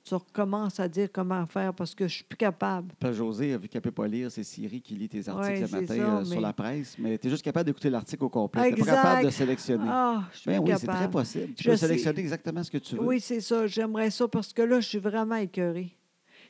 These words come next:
Speaker 1: Tu sais, comme aujourd'hui, là, justement,
Speaker 2: Oui.
Speaker 1: j'ai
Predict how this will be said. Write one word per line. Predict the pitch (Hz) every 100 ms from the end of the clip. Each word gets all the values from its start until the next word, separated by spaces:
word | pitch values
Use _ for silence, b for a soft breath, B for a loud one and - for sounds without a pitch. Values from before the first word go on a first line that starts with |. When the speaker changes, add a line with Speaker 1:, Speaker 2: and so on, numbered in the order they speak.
| b
Speaker 1:
Tu | 262
sais, | 247
comme | 220 208
aujourd'hui, | 202 247 220 226 185 202 277
là, | 294 160
justement, | 175 175 190 180 208 285 -
Speaker 2:
Oui. | 98 _ _
Speaker 1:
j'ai | - 175 175